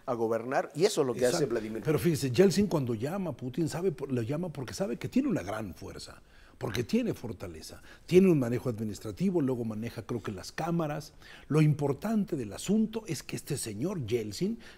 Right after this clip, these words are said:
Speaker 2: que para nosotros fue un personaje muy peculiar, eh, porque vino a sustituir a un hombre al cual le dimos la pureza. En medio de las enfermedades, de la salud, de la de-, desestabilidad,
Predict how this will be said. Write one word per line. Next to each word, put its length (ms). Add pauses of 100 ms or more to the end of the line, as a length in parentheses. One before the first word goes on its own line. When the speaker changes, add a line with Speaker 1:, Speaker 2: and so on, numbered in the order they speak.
Speaker 2:
que 140
para 200
nosotros 500
fue 140
un 40
personaje 480
muy 400
peculiar, 640 (540)
eh, 180
porque 440
vino 240
a 20
sustituir 540
a 40
un 140
hombre 240
al 100
cual 220
le 80
dimos 320
la 120
pureza. 520 (500)
En 260
medio 340
de 120
las 180
enfermedades, 960
de 100
la 140
salud, 440
de 180
la 160
de-, 260
desestabilidad, 920